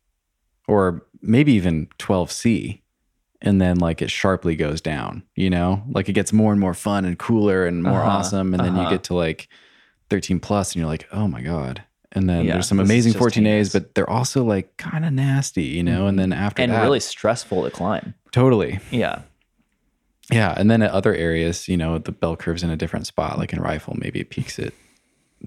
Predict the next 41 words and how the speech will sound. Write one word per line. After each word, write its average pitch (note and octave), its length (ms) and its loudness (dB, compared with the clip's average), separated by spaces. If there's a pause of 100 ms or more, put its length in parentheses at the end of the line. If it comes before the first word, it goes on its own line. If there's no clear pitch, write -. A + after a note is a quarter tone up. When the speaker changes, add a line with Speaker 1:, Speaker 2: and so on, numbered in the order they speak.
(180)
Speaker 1:
fourteen, E2+ 800 -8 (460)
mid F#2 220 2
five D#2+ 180 -2
fourteen A#2 380 0
or D2+ 80 -4
something, F2+ 440 -2
Speaker 2:
Mm-hmm, - 200 -6
Speaker 1:
you F2 80 2
Speaker 2:
mm-hmm, D2+ 100 -2 (100)
Speaker 1:
know? E2+ 60 0
And, G2+ 140 -4 (100)
Speaker 2:
mm-hmm. F#2+ 300 -6 (420)
Speaker 1:
or - 80 -2
maybe F2+ 200 2
even F2+ 220 2
the F2 60 2
nine F2 240 0
A's F#2+ 200 0
are E2+ 60 -6
super D2+ 280 -6
fun. D2 240 -8
I - 60 -2
don't E2 140 -4
know. E2 180 -2
Speaker 2:
Mm-hmm, - 120 -6
Speaker 1:
But, - 260 -4
um, - 220 -2
Speaker 2:
mm-hmm. E3 120 -2 (280)
Speaker 1:
every, F2+ 280 -2 (180)
every F2+ 200 -2
place - 560 -6 (220)
Speaker 2:
Yeah. F#2 380 0
I - 80 -4
feel C#3+ 200 2
Speaker 1:
seems - 20 6
Speaker 2:
like A#2 100 2
Speaker 1:
like D2+ 80 -2
Speaker 2:
here A#2 140 4
it's F#2+ 160 -4
maybe, F#2 240 2
like, D2+ 380 -4